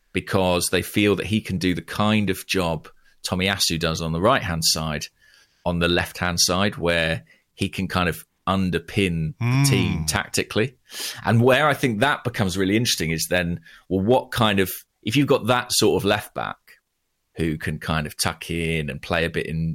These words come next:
Speaker 1: in midfield, in deeper areas, what kind of number eight does that allow you to play
Speaker 2: Yeah.
Speaker 1: in front of that?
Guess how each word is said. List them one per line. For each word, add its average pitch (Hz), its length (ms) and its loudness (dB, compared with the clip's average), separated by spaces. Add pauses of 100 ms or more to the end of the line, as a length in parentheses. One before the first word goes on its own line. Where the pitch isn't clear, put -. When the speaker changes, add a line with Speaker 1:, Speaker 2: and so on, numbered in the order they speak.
(160)
Speaker 1:
in 85 140 -4
midfield, 82 560 -4
in 85 120 -6
deeper 85 400 -4
areas, 80 640 -4 (360)
what 107 340 2
kind 101 240 2
of 90 120 0
number 95 360 0
eight 104 380 0
does 85 160 -2
that 87 180 -2
allow 92 380 2
you 90 140 0
to - 180 -4
play 87 600 -2
Speaker 2:
Yeah. 110 380 2
Speaker 1:
in 92 100 -2
front 98 280 0
of 95 100 -6
that? 113 220 0